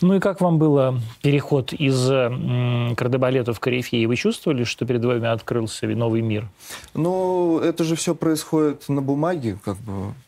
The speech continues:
Speaker 2: по документам, что вот сейчас ты был второй, первый и корифей, да? А,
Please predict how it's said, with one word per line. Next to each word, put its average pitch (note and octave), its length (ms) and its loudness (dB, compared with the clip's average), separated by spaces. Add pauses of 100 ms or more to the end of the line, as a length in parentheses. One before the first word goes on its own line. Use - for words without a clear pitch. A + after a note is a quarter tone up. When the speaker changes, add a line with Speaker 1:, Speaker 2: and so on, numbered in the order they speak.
(140)
Speaker 2:
по - 80 -6
документам, C3+ 580 -4
что - 200 -4
вот G#2 200 -2
сейчас - 340 -4
ты - 80 -4
был A2+ 140 -4
второй, D#3 400 -2
первый C#3+ 520 0
и - 20 -4
корифей, G#2 480 -6
да? A#2+ 200 -6 (580)
А, G#2 760 -2